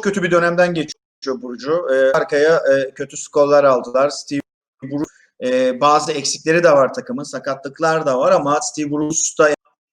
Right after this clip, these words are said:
epey kaybetmiş gibi gözüküyor. Ciddi bir, e, düşüş içerisinde Newcastle United. Everton dün Leicester City'yi elinden kaçırdı diyebiliriz. E, James Rodriguez'in güzel golüyle öne geçtiler. Kazanabilecek bir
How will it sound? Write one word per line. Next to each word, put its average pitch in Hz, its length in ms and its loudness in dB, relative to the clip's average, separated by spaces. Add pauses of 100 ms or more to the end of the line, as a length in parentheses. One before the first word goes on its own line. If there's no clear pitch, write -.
(140)
epey 143 240 -2
kaybetmiş 147 580 -4
gibi 127 180 -10
gözüküyor. 123 560 -2 (460)
Ciddi 151 500 0
bir, 190 340 0 (300)
e, 143 420 0
düşüş 151 360 -2
içerisinde 139 540 0
Newcastle 160 420 -4
United. 160 500 -4
Everton 202 500 2
dün 202 200 -4
Leicester 202 360 0
City'yi 196 480 -6
elinden 185 380 -4
kaçırdı 175 400 -6
diyebiliriz. 170 720 -2 (400)
E, 135 40 0 (480)
James 160 300 -4
Rodriguez'in 165 480 -2
güzel 170 300 4
golüyle 156 340 0
öne 143 180 -2
geçtiler. 156 500 -2
Kazanabilecek 160 840 -2
bir 160 200 2